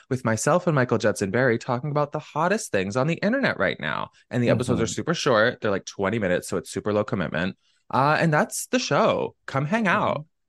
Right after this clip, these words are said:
Speaker 2: Yeah.
Speaker 1: I'm excited to have fun with you today, David.
Speaker 3: Listen,
Speaker 2: Yes.
Speaker 3: it is, you guys cover it all, you know, anything. Like, how did you guys, listen, you're, you know, you're fairly new to the podcast game. You've been doing it for,
Speaker 1: We
Speaker 3: like, a
Speaker 1: are.
Speaker 3: month or two. Like, how'd you guys
Speaker 1: Mm-hmm.
Speaker 3: decide to do a podcast together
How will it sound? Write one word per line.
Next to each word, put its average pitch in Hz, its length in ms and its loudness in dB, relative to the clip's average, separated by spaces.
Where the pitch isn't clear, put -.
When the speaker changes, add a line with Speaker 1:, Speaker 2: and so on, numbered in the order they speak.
Speaker 2:
Yeah. 294 180 10
Speaker 1:
I'm 208 120 8
excited 175 360 0
to 220 80 2
have 220 120 2
fun 196 140 4
with 160 140 0
you 120 180 -2
today, 98 300 -2
David. 58 440 -2
Speaker 3:
Listen, 175 520 10
Speaker 2:
Yes. 143 160 -2
Speaker 3:
it 180 180 8
is, 165 240 8
you 165 60 8
guys 185 340 8
cover 139 520 4
it 135 280 0
all, 127 500 2
you 123 200 -4
know, 113 200 -4
anything. 139 560 -2
Like, 143 200 -2
how 160 320 2
did 214 180 2
you 190 60 0
guys, 156 240 2
listen, 139 300 -4
you're, 131 220 0
you 151 140 -6
know, 160 100 0
you're 135 160 0
fairly 143 440 -2
new 135 200 2
to 127 140 -10
the 110 80 -10
podcast 110 580 -2
game. 170 300 2
You've 123 140 0
been 117 100 -4
doing 110 200 -6
it 104 120 -14
for, 117 80 -2
Speaker 1:
We 104 60 -2
Speaker 3:
like, 95 120 -2
a 107 40 0
Speaker 1:
are. 113 60 0
Speaker 3:
month 127 280 4
or 120 80 4
two. 127 240 0
Like, 127 240 0
how'd 160 200 4
you 175 80 4
guys 156 200 6
Speaker 1:
Mm-hmm. 107 60 -2
Speaker 3:
decide 135 320 2
to 113 100 -10
do 120 120 -2
a 113 40 -2
podcast 113 500 -2
together 92 560 -8